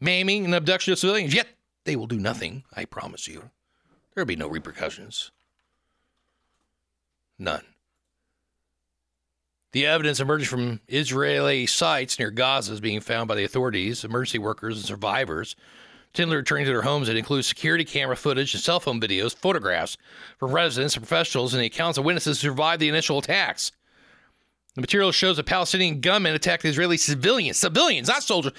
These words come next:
civilians, in all the mundane places of a Saturday morning in southern Israel, an outdoor festival, in their homes, familiar roads, middle of town, places where soldiers and the police were as surprised by the violence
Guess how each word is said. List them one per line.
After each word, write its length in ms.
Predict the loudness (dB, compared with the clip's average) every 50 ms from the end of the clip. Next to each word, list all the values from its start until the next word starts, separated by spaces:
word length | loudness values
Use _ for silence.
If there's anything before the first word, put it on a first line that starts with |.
| -10 -4
civilians, 840 | 0 2 2 4 4 6 6 6 6 4 2 -2 -6 -6 -8 -10 -10 -12 _ _ _ _ _ _ _ _ _ _ _ _
in 80 | 0 2
all 160 | 4 6 6
the 80 | 6 6
mundane 340 | 4 4 4 4 2 2 2
places 380 | 2 2 2 2 2 2 2
of 80 | 2 2
a 60 | 2
Saturday 280 | 2 2 4 4 4 4
morning 400 | 2 2 2 2 0 0 -4 -4
in 60 | -2
southern 320 | 0 2 2 2 2 2
Israel, 400 | 2 2 2 -2 -4 -6 -10 _ _ _ _ _ _ _ _ _ _ -4
an 80 | -4
outdoor 340 | -2 -2 -2 -4 -4 -6 -4
festival, 440 | 0 0 0 2 2 2 2 2 2
in 40 | 2
their 120 | 0 0
homes, 360 | 2 2 2 2 2 0 -4
familiar 340 | -4 -2 -2 -2 -2 -2 -4
roads, 520 | 0 2 4 4 6 6 4 4 2 -2 -8 _ _ -20 -20 -14 _
middle 220 | -4 -2 0 0 0
of 80 | 0
town, 540 | 0 0 2 2 2 2 2 2 0 0 -4 -6 _ _ _ _ _ _ _ _ _
places 380 | 2 2 2 2 2 0 2 2
where 220 | 2 2 2 2
soldiers 520 | 2 2 2 2 2 2 2 0 2 2 0
and 80 | 0
the 60 | -2
police 340 | 0 0 2 2 2 0 0
were 160 | 0 0 2
as 80 | 2 2
surprised 580 | 0 -2 0 0 2 4 4 4 2 2 0 -2
by 120 | 0 0
the 80 | 0 0
violence 420 | 2 0 2 2 0 -2 -4